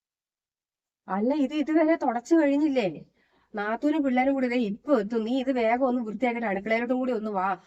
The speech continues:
ആ കറിയൊക്കെ വെക്കാനൊന്ന് സഹായിച്ചേ. അല്ല, അവരുടെ മുറിയെ വൃത്തിയാക്കിയിടെന്ന് പറഞ്ഞിട്ട് വൃത്തിയാക്കി ഇട്ടായിരുന്നോ? ഇതമ്മേ, മുറി വൃത്തിയാക്കിയില്ല, ഞാൻ അലക്കാൻ പോയതുകൊണ്ട് താമസിച്ചു പോയി. അല്ല, വേഗം വേഗം ഓരോരോ വീട്ടിലെ പണികളൊക്കെ ചെയ്ത്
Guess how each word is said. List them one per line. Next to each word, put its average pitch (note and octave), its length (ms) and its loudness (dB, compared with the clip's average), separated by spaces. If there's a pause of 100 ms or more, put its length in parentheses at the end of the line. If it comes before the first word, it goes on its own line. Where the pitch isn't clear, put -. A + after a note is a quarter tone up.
ആ G#3 120 -4
കറിയൊക്കെ A#3 380 0
വെക്കാനൊന്ന് G#3+ 460 -2
സഹായിച്ചേ. G#3 440 -2 (480)
അല്ല, C4 200 4
അവരുടെ C#4 260 -2
മുറിയെ C4+ 380 0
വൃത്തിയാക്കിയിടെന്ന് B3 600 2
പറഞ്ഞിട്ട് A#3 280 -4
വൃത്തിയാക്കി A3+ 380 -4
ഇട്ടായിരുന്നോ? G3+ 380 2 (480)
ഇതമ്മേ, B3+ 300 0 (120)
മുറി G#3+ 260 0
വൃത്തിയാക്കിയില്ല, B3+ 500 2 (100)
ഞാൻ G3+ 140 -4 (220)
അലക്കാൻ F#3+ 440 -2
പോയതുകൊണ്ട് A3+ 400 -4 (100)
താമസിച്ചു G#3+ 520 -4
പോയി. F#3+ 200 -4 (1400)
അല്ല, A3+ 200 0 (140)
വേഗം A#3 460 0
വേഗം D4 220 4 (100)
ഓരോരോ C4 380 0
വീട്ടിലെ B3 300 0
പണികളൊക്കെ B3 480 0
ചെയ്ത് A#3 200 0